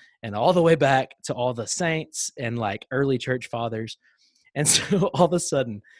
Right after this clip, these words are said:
I was sitting there going, "Holy crap, dude, I'm in, like, you know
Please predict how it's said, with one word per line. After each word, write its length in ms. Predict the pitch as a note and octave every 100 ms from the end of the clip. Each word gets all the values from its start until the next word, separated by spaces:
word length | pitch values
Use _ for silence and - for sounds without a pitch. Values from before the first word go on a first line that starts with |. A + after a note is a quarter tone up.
| _ _ _
I 80 | C3
was 100 | C3
sitting 140 | - C3
there 100 | B2+
going, 200 | A#2+ G#2+
"Holy 240 | D#3 C#3
crap, 280 | G#2+ C3 A#2
dude, 140 | A#2 A2+
I'm 160 | C3
in, 80 | C3+
like, 360 | A#2+ G#2+ G#2 - _ _ _ _ _ _ _ _ _ _ _ _
you 140 | B2
know 260 | G#2 G2+